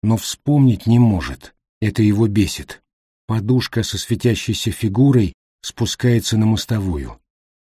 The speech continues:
Питер приближается к ней, надеясь увидеть, что лицо человека скрыто чёрной маской из нейлона или шёлка, но не видит.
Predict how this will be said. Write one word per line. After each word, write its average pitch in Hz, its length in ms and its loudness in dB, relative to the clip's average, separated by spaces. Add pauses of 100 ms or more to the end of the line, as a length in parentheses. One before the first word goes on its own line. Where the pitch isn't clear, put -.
(260)
Питер 95 300 -4
приближается 104 800 -2
к - 100 -14
ней, 71 280 -4 (460)
надеясь 101 540 0
увидеть, 107 400 0
что - 240 -2
лицо 101 340 0
человека 98 680 -4 (360)
скрыто 120 480 0
чёрной 127 420 4
маской 104 520 2
из 92 340 -4
нейлона 110 500 2
или 113 260 -2
шёлка, - 640 -4 (320)
но 107 240 2
не 131 160 6
видит. 110 480 -4